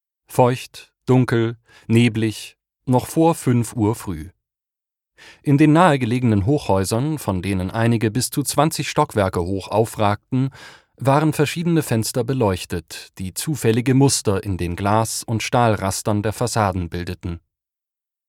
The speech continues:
Manche dieser Lichter bedeuteten, dass bettflüchtige Banker an ihren Schreibtischen saßen und die Märkte sondierten,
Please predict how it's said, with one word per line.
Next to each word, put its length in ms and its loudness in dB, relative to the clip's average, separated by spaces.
Manche 320 2
dieser 300 2
Lichter 380 0
bedeuteten, 760 -2
dass 320 -4
bettflüchtige 720 -4
Banker 560 0
an 140 -2
ihren 260 -4
Schreibtischen 680 -4
saßen 500 -4
und 180 0
die 60 2
Märkte 480 2
sondierten, 760 -2